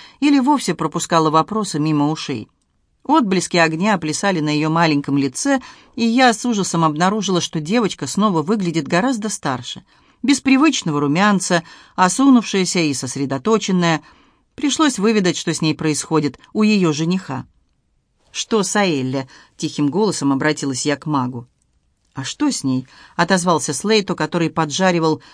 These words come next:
нанизанный кусками на симскую саблю хлеб.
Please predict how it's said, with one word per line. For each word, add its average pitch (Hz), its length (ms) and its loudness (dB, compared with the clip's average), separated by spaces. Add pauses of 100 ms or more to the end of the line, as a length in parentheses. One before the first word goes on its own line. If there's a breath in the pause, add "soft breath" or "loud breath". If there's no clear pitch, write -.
(160 soft breath)
нанизанный 226 580 6
кусками 190 640 2 (200 soft breath)
на 160 280 4
симскую 135 520 -2
саблю 170 400 0
хлеб. 160 400 -4